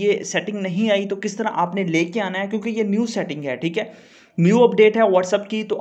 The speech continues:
आप किस तरह ये कर सकते हैं, इस वीडियो को एंड तक देखिएगा। सबसे पहले ये है कि अगर आप किसी के साथ भी चैट कर रहे हैं, अपनी गर्लफ्रेंड के साथ या किसी के साथ भी चैट कर रहे हैं, तो चैट के दौरान अगर आप चाहते हैं कि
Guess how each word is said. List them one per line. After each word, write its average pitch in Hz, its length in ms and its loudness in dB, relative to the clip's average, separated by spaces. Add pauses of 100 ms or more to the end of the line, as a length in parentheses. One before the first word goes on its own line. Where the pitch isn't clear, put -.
आप 170 140 -2
किस 185 240 -8
तरह 196 140 -2
ये 175 240 0
कर 175 200 0
सकते 175 320 -6
हैं, 180 100 -4
इस 175 120 -8
वीडियो 151 240 -4
को 165 180 -6
एंड 123 180 -6
तक 139 140 -8
देखिएगा। 113 520 -4 (360)
सबसे 202 280 -2
पहले 240 240 2
ये 208 160 2
है 208 80 0
कि 208 140 0
अगर 196 240 0
आप 190 140 0
किसी 208 260 -6
के 226 100 -4
साथ 185 280 -4
भी 185 100 -6
चैट 175 340 -4
कर 165 160 2
रहे 175 80 -4
हैं, 175 100 -2
अपनी 175 300 -4
गर्लफ्रेंड 151 480 -4
के 185 80 -4
साथ 156 280 -6
या 165 120 -6 (100)
किसी 214 220 -6
के 214 100 -6
साथ 131 280 -2
भी 151 100 -6
चैट 170 280 -2
कर 147 180 -4
रहे 151 100 -4
हैं, 175 160 -10 (300)
तो 185 60 6
चैट 202 280 4
के 220 120 0
दौरान 208 260 -2
अगर 202 180 2
आप 196 180 2
चाहते 185 280 -2
हैं 202 80 -2
कि 208 80 -4